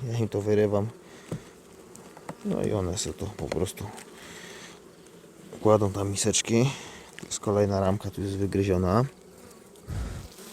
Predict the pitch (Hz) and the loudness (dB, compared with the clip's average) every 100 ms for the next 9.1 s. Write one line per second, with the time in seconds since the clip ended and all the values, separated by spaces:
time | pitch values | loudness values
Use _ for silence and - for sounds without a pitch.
0 | 208 202 202 196 202 208 202 202 - - | -16 -16 -16 -16 -16 -16 -16 -18 -18 -18
1 | - - - - - - - - - - | -18 -20 -20 -20 -20 -20 -20 -20 -20 -8
2 | 127 110 98 98 95 90 101 92 87 - | 0 2 6 6 6 6 2 0 -2 -6
3 | - 107 104 95 95 95 95 98 85 - | -2 0 2 2 0 -2 0 -2 -2 0
4 | 85 98 117 - - - 95 98 98 - | 2 2 0 -6 -18 -10 -6 -4 -4 -4
5 | 98 98 92 92 92 92 92 90 90 - | -2 -2 -2 -2 0 0 0 0 0 -2
6 | 98 90 107 131 - - - - - - | -2 2 2 0 -8 -20 -20 -20 -20 -20
7 | - - - - - - - - 120 - | -20 -20 -20 -20 -20 -20 -20 -14 -14 -14
8 | - - 120 110 104 98 92 90 104 127 | -20 -6 -2 0 0 2 4 6 4 2